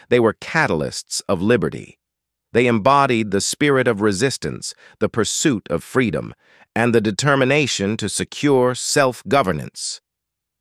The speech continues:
The legacy of these firearms endures in the rights and values cherished by the United States to this day.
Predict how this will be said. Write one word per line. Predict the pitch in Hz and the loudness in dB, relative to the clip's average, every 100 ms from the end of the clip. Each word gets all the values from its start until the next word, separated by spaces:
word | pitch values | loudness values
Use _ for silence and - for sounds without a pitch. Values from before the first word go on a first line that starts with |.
| _ _ _ _ - | _ _ _ _ 0
The | 147 | 4
legacy | 185 214 180 151 135 | 4 4 2 2 0
of | 107 | 2
these | 120 107 | 0 0
firearms | - 117 101 92 90 101 107 | 0 2 4 2 2 2 2
endures | 110 104 135 135 120 123 | 2 4 4 6 4 4
in | 120 | 2
the | 107 | 2
rights | 98 123 123 - | 4 2 2 0
and | 104 98 | 0 2
values | 117 110 101 101 - | 4 2 0 -2 -2
cherished | - 143 101 98 - | 2 4 4 2 0
by | 104 | 0
the | 101 | 2
United | 98 95 110 110 101 | 2 2 2 2 0
States | - - 131 101 - | -2 0 0 0 -4
to | - 95 | -4 0
this | 113 - | 0 0
day. | 92 120 69 50 | 0 0 0 -8